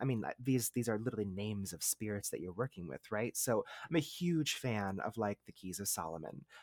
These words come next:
uh, the Black Pullet, uh, some of these other ones. I, I, I really like the grimoire, The Long Lost Friend, which doesn't have much symbols, but i-, it, it goes to what I'm talking about here. The problem with much of it, though, was that, it,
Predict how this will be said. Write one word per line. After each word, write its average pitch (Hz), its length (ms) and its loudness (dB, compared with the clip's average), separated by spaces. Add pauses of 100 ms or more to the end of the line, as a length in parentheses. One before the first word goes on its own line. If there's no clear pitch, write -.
(140)
uh, 98 260 0
the 120 80 0
Black 110 380 2
Pullet, - 500 -4 (360)
uh, 95 280 -2
some 139 220 2
of 123 120 0
these 117 280 0
other 117 180 4
ones. 107 300 2
I, 107 300 4
I, 110 160 2 (120)
I 104 60 -6
really 113 240 -2
like 107 300 2 (500)
the 127 140 -4
grimoire, 113 480 2
The 110 80 0
Long 113 240 4
Lost 107 240 2
Friend, 104 340 0
which 107 200 -2
doesn't 165 180 4
have 147 100 4
much 123 160 2
symbols, 98 480 0
but 101 140 2 (340)
i-, 101 60 0 (180)
it, 120 280 2
it 127 180 2
goes 123 320 4
to - 80 -2
what 120 100 4
I'm 101 100 0
talking 113 340 -2
about 95 240 0
here. 104 320 0 (360)
The 135 60 2
problem 226 500 6
with 127 220 2
much 147 480 6
of 135 100 6
it, - 140 4
though, 101 180 4
was 113 180 2
that, 135 100 4
it, 202 60 -6